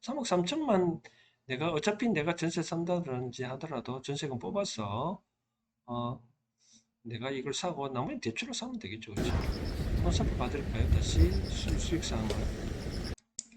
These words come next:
수익 사항 보면 보조금이 이천이백에 월 삼백십만 원, 그쵸?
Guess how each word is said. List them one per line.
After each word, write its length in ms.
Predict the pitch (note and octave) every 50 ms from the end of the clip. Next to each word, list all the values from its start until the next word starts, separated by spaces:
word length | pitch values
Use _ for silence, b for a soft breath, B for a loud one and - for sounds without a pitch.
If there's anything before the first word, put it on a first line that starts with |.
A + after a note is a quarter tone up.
| - - - - - _ _ - - _
수익 280 | _ - - A#3+ C4 A#3
사항 220 | - B3 A#3 A3+
보면 280 | G#3+ G#3+ G#3+ G#3 F#3+ -
보조금이 400 | - C3 C#3+ - B3 C#4+ C#4+ G3
이천이백에 560 | D#3+ E3 - A#3+ G#3+ E3 D#3 F3+ F#3 F3 F3
월 200 | E3 C3 C3+ D#3+ E3+
삼백십만 1200 | - G3+ G#3 A3 G#3+ G#3 G#3 G3+ G3+ F#3 F#3+ F#3+ G3 F#3+ - - - - B3 A3 A3 G#3+ G3 F#3
원, 400 | C#3+ A2+ G#2+ G#2+ G#2+ G2+ G2 - _
그쵸? 320 | - G#2+ - - C#3 D#3